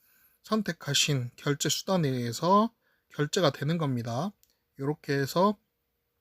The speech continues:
주문하시면 좋고, 아까 제가 책 말씀드렸잖아요. 앱이면 더 좋고,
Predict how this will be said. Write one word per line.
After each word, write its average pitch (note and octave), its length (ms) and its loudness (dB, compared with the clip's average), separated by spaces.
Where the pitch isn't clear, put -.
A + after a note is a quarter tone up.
주문하시면 D#3 640 2
좋고, D3 480 0
아까 F#3 400 4
제가 E3 200 0
책 - 240 0
말씀드렸잖아요. C#3+ 920 2
앱이면 G3+ 480 6
더 C#3+ 100 -10
좋고, C#3 680 0